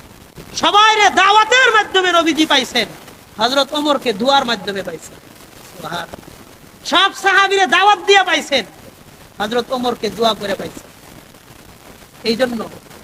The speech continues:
দাওয়াতের চাইতে দুয়ার পাওয়ার বেশি। মনে রাখবেন, আপনারা তো খালি দাওয়াত দেন,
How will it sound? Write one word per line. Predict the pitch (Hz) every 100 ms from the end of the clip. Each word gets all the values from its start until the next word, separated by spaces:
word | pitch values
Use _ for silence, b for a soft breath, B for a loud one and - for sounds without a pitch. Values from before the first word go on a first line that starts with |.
| - -
দাওয়াতের | - 349 415 415 427 403 -
চাইতে | 320 311 262
দুয়ার | 240 320 311
পাওয়ার | 269 247 240 233
বেশি। | 190 156 - - - - - - - - - -
মনে | 190
রাখবেন, | 185 165 - - - - - - -
আপনারা | 277 311 339
তো | 330 294
খালি | 339
দাওয়াত | 349 403 403
দেন, | 320 330